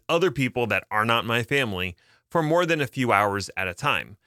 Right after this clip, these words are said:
I've been to, you know, some outdoor cookouts, some birthday parties, that kind of thing, but that's one event,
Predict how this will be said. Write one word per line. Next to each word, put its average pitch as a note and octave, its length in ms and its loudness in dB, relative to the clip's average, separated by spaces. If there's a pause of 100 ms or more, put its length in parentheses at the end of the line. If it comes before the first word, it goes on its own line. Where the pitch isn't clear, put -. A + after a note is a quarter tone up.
(280)
I've E4+ 160 -2
been A#3+ 220 2
to, F3+ 340 -6
you F3 160 -2
know, B2+ 240 0
some B2+ 200 -8
outdoor G2 380 -6
cookouts, D#3+ 640 0
some G#2 220 -10
birthday D3+ 340 0
parties, B2+ 500 0
that C3 240 0
kind B2+ 140 -2
of G#2 80 -6
thing, B2 220 -2
but F#2 120 -8
that's F2 240 -8
one C3+ 220 0
event, C#3+ 340 -2